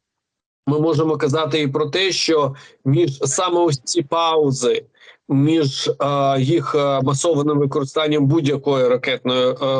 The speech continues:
номенклатури, воно каже про те, що дефіцит, він існує.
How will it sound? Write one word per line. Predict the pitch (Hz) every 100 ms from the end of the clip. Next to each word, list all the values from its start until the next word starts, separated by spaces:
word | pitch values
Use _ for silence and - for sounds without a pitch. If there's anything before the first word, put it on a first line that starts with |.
| 131 131 127
номенклатури, | 135 139 139 139 151 139 233 277 170 - - _ _
воно | 139 170
каже | 151 175 165
про | 160 160
те, | 143 190 208
що | - 196 180 - _ _ _
дефіцит, | 139 139 135 139 139 147 143
він | 135 147
існує. | 151 135 139 113 -